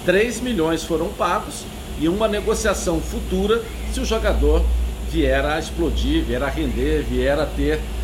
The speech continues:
a interesse de outros clubes. E assim tem sido. Os jogadores que a gente não, não conhece muito, jogadores de pouca expressão, eh, vão chegando ao Botafogo,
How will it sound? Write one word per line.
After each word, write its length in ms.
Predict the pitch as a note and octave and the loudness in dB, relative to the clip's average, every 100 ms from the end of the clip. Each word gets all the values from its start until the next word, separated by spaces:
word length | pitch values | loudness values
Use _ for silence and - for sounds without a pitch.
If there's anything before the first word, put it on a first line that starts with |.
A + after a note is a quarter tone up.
| - | -2
a 120 | A#2+ | 0
interesse 640 | B2 D3+ F3 C3 D3 - | 0 2 2 2 0 -2
de 100 | C#3 | 0
outros 300 | C#3+ - D#3+ | 0 0 -4
clubes. 500 | - B2 B2 G2 - - - - | -2 -2 0 -2 -4 -4 -6 -4
E 60 | B3 | 0
assim 260 | B3 - C4 | 0 0 -2
tem 200 | D4 C#4+ | 0 -2
sido. 340 | - G#3+ A#2+ G#2 - - - - B2+ | 0 0 0 0 -2 -4 -2 -2 2
Os 60 | |
jogadores 580 | F3 F#3+ F3 G#3 A#3+ - | 2 2 2 2 2 2
que 100 | A#3+ | 2
a 60 | G3 | 2
gente 300 | G3+ - F#3 | 2 2 2
não, 240 | F#3+ F#3+ F3 D#3 D#3 | 2 2 2 0 2
não 240 | E3+ D#3+ | 2 2
conhece 500 | D#3 E3+ C#3+ D3+ - | 2 2 2 2 2
muito, 440 | F#3+ G3 A#3 C4 E3+ | 2 2 2 0 0
jogadores 640 | D3+ D#3 D3+ F3+ E3 - - - - - | 0 0 0 2 0 0 -2 0 -2 -2
de 80 | E3+ | -2
pouca 320 | F3 F#3 D#3+ | 2 2 2
expressão, 600 | F#3 - G3+ - G3 F#3+ - - - - - | -2 -2 -2 0 0 0 -2 -6 -8 -6 -2
eh, 280 | C3 C#3 C#3+ | 2 4 4
vão 160 | D3+ G3+ | 4 0
chegando 480 | A3 G3 D3+ E3 F3+ | -2 -2 0 2 0
ao 80 | E3 | 0
Botafogo, 600 | E3+ G3+ G3 F3+ G3 | 0 0 -2 0 0